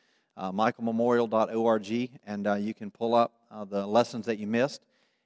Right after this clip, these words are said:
and, uh, you'll be able to listen to the parts that you missed. And so basically what we've done over the last seven weeks is we've gone through, uh, the strategy or the process, if you will, of how to make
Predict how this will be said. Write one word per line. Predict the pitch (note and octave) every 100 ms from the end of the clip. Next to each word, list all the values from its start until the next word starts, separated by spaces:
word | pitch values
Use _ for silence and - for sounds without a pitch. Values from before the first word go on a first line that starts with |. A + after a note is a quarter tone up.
| _
and, | G2 G2+ G2
uh, | G#2
you'll | G#2 G2
be | G#2+
able |
to | G2+
listen | G#2+ A2 A2
to | A2
the | G2
parts | - A2+ -
that | G#2+ -
you | G#2
missed. | A2+ -
And | G#2
so | A#2
basically | G#2+ D3+ - C3+
what | C3
we've | B2 A2
done | B2+ C3+ C3
over | A2
the | A2+
last | A#2+ A#2 -
seven | B2+ A2 A#2+
weeks | D3 B2+ - - _ _ _ _ _
is | D#3+
we've | D#3 C3
gone | D#3+ F3+ F#3
through, | D#3 D#3+ D#3 D#3+ D#3
uh, | C3+ C3
the | B2+ C3
strategy | - D#3+ D#3+ F3 C#3 C#3+
or | B2+
the |
process, | - D3 D#3 D3+ C3 B2 - -
if | A#2+ C3+
you | A#2+
will, | B2 C3+
of | C3
how | C3+
to | C#3
make | C#3 C3+ C#3+